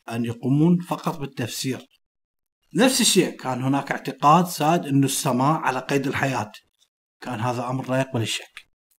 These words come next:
لكن مع ذلك يوجد قسط من أفكار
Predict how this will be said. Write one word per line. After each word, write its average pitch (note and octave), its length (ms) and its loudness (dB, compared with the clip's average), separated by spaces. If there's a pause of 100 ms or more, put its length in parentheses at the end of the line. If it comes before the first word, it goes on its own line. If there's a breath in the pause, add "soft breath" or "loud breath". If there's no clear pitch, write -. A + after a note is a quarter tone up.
(580 loud breath)
لكن G#2 160 -6
مع E3 200 4
ذلك G#3+ 420 0
يوجد C3 480 -2
قسط F3 380 -2
من C3+ 160 0
أفكار D#3 840 0